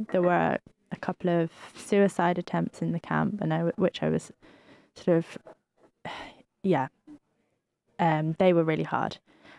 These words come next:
and t-, to sort of be there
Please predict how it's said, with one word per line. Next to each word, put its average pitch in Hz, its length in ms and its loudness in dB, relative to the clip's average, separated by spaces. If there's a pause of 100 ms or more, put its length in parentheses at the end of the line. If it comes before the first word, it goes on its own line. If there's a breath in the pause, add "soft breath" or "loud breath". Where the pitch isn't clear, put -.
(140 soft breath)
and 165 440 4 (460)
t-, - 100 -6 (120)
to 160 260 -4
sort 160 200 -8
of 151 80 -6 (120)
be 151 160 0
there 143 300 -4